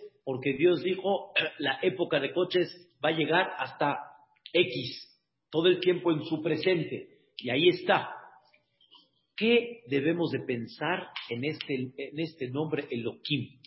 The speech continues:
Número uno, preguntamos, ¿qué hay que pensar? Y número dos, ¿qué es en plural, Moy? Dice el Shulchan Aruch, <clears throat> la palabra Elohim significa, número uno, El.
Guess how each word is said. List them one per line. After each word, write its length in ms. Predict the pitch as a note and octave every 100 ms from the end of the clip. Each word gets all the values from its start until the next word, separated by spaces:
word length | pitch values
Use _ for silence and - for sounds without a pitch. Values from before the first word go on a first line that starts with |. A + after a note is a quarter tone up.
| - - _ _ _ C#3+
Número 260 | E3 D#3+
uno, 160 | F3+ F3+
preguntamos, 540 | C3 B2+ B2 A#2+ -
¿qué 80 | D#3
hay 60 | E3
que 120 | E3+
pensar? 380 | F3 E3+ A3+ C#4+ - -
Y 80 | C#3+
número 280 | E3 E3
dos, 240 | D#3+ F3+ -
¿qué 100 | F3
es 140 | F3 E3
en 160 | C#3+
plural, 480 | D#3+ D3+ D3 G#3+ D3+
Moy? 160 | A2+ F2+ - _ _ - - - _
Dice 260 | E3 F3+ D#3+
el 80 | B2
Shulchan 400 | B2+ A#2 C#3 B2+
Aruch, 480 | B2+ C#3+ A#2 - - -
<clears throat> 340 | F#3 D#3+ C#3 A#2+
la 120 | -
palabra 480 | A#2 D3+ F3 D3+ -
Elohim 760 | B2 A#2+ A2+ _ D#3+ B2+ A2 B2 _ _ _ _
significa, 1000 | - B2+ A#2+ G#2+ - C3 - A2 - - _ _ _ _ _ - - -
número 280 | B2+ D3 A#2+
uno, 300 | C3 D3 D#3 -
El. 540 | D#3+ D#3 B2+ C3+ -